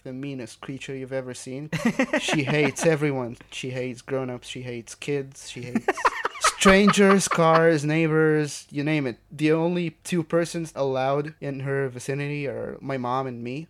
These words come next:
Speaker 2: Okay.
Speaker 1: And my mom had her sh-, since she was, like, a, a baby, so she's kinda used to her, and she thinks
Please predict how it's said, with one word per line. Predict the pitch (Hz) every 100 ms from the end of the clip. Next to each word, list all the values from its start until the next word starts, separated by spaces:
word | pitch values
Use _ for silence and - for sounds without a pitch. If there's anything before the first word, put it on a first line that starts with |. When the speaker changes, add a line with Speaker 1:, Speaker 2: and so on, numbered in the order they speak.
| -
Speaker 2:
Okay. | 160 156
Speaker 1:
And | 117 135
my | 156
mom | 156 151 147
had | 135 135 131
her | 135 123
sh-, | - 131 -
since | - 123
she | - 139
was, | 131 120 120 120
like, | 117 -
a, | - - - - _ _ -
a |
baby, | 123 123 139 165
so | 156 131 110 107
she's | - 131 120
kinda | 135 123
used | 117 131 -
to | 147
her, | 147
and | 120
she | - 131 127 127
thinks | - 123 127 - - -